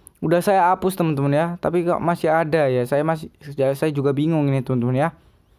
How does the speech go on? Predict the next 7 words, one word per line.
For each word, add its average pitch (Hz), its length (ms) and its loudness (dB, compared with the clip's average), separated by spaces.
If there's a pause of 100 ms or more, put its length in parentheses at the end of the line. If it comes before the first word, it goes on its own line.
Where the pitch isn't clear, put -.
(360)
Aneh, 175 440 0
super-super 170 760 -2
aneh 175 400 2
ini, 151 160 0
teman-teman. 135 320 0
Jadi 160 320 0 (800)
a-, - 160 -2